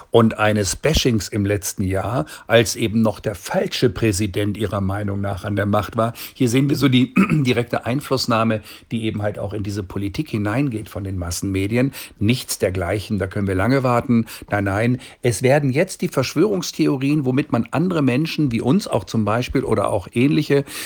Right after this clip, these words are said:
äh, tatsächlich diffamiert hat, das wird jetzt als innovatives, äh, journalistisches Wissen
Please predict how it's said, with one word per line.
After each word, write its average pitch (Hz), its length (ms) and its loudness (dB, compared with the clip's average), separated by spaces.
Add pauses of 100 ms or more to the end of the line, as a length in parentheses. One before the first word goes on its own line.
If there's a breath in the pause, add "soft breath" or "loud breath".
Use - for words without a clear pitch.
(140 loud breath)
äh, 117 180 0
tatsächlich 127 480 -2
diffamiert 127 720 0
hat, 127 220 -4 (260 loud breath)
das - 220 -2
wird 175 180 0
jetzt - 260 -2
als 135 320 0
innovatives, 160 1160 0
äh, 127 480 2
journalistisches 127 920 0
Wissen 131 400 0